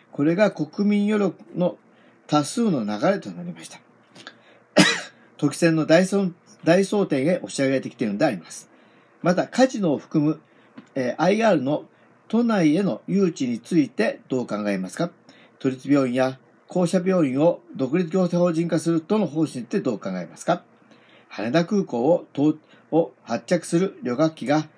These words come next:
都心上空を通る新しい航路ルートについてどう考えますか？こういう設問が並んでいます。我が党が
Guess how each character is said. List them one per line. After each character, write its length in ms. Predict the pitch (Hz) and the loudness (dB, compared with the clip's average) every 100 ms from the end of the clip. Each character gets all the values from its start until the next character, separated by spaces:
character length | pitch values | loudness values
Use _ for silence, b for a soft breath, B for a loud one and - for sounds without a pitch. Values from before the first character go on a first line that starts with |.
| b b b - | b b b -2
都 180 | 147 | 0
心 460 | 143 - 175 185 196 | 0 0 0 2 2
上 280 | 180 180 139 | 2 0 -2
空 260 | - 175 170 | -2 0 2
を 80 | |
通 180 | 160 208 | 2 2
る 160 | 151 - | 0 -2
新 240 | - 185 175 | 0 0 2
し 120 | 170 | 0
い 20 | |
航 160 | 160 185 | 0 0
路 120 | 185 | 0
ル 40 | |
ー 20 | 165 | 0
ト 80 | 151 | -2
に 40 | |
つ 100 | - | -2
い 60 | - | -4
て 80 | 110 | -4
ど 160 | 123 | -8
う 60 | 104 | -8
考 100 | 98 | -6
え 20 | 95 | -6
ま 60 | 90 | -6
す 180 | - 135 | -6 -4
か？ 160 | 160 B B B B | -4 B B B B
こ 260 | 139 143 143 | 2 4 4
う 80 | |
い 120 | 139 190 | 4 4
う 120 | 202 | 2
設 280 | 165 139 147 | 0 -2 -2
問 160 | 151 | -2
が 100 | 147 | 0
並 200 | 143 147 | 0 0
ん 40 | 143 | 0
で 60 | |
い 20 | 143 | 0
ま 120 | 147 | 0
す。 240 | - - _ b b b b - | -2 -16 _ b b b b 0
我 100 | 151 | 2
が 120 | 147 | 2
党 180 | 147 127 | 0 0
が 300 | 131 135 | 2 0